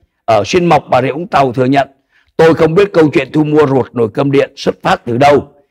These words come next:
nhưng thấy nhiều người chia sẻ, thu hút khá nhiều bình luận nên tôi cũng copy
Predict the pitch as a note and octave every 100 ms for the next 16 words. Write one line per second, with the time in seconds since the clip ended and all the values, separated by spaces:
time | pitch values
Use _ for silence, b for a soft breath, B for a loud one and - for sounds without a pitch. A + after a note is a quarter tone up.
0 | _ C#3 D3 C3+ F#3+ G3+ C3+ A2+ A2 G2+
1 | F3+ G3+ - C3 F2 A2+ - _ - D3+
2 | D#3+ - - G3+ G#3+ D#3 A#2+ B2 C3+ -
3 | B2+ C3+ - C3 - - F3+ E3+ D3+